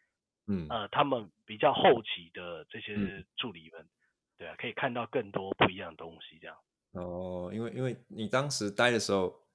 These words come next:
Speaker 1: 拍的案子跟现在的助理，就是他们在那边，然后你师傅拍的案子其实已经是不一样的这样子。
Speaker 2: 对啊。
Speaker 1: OK，OK，所以你会觉得说，“啊，这边”，就是你，你有学过，你，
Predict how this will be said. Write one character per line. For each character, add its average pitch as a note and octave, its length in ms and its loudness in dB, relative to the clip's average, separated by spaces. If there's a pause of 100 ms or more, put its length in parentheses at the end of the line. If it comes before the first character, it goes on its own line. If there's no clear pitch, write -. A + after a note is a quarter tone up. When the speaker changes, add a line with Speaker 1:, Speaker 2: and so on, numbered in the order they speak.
(160)
Speaker 1:
拍 A#2+ 160 6
的 A2+ 80 4
案 A2 180 4
子 F#2 120 -2
跟 G#2+ 140 2
现 A2+ 160 -2
在 G#2 200 0 (140)
的 G2 120 -2
助 G#2+ 200 0
理， E2+ 220 -6 (1000)
就 A2 100 2
是 A2+ 140 0
他 A#2 100 2
们 A#2 80 2
在 A2+ 100 8
那 G#2+ 80 4
边， G#2 140 2
然 F#2+ 80 4
后 F#2+ 80 4
你 F#2+ 100 -2
师 F2+ 160 0
傅 G2 140 0
拍 F#2+ 140 4
的 F2+ 60 6
案 G2 100 2
子 E2 80 -6
其 E2+ 80 -4
实 G2+ 80 0
已 F#2 40 -4
经 F2+ 160 -6
是 E2+ 80 -10
不 F2 200 -6
一 D#2+ 80 -12
样 E2 180 -6
的 - 80 -20
这 E2 80 -14
样 D2 160 -18
子。 - 100 -20 (680)
Speaker 2:
对 B2 100 0
啊。 F2 240 -4 (440)
Speaker 1:
OK，OK， F2+ 680 -6
所 A#2 140 0
以 A2 60 0
你 G2+ 60 -2
会 A2 80 2
觉 G2+ 120 0
得 F#2+ 60 2
说 G2 160 0
，“啊， G#2 120 -2 (180)
这 C3 140 6
边”， A#2+ 260 2 (300)
就 C3+ 100 -2
是 D#3+ 80 6
你， C3+ 140 4
你 B2 140 -2
有 D3+ 80 6
学 B2+ 180 6
过， C3 180 6
你， G2+ 200 2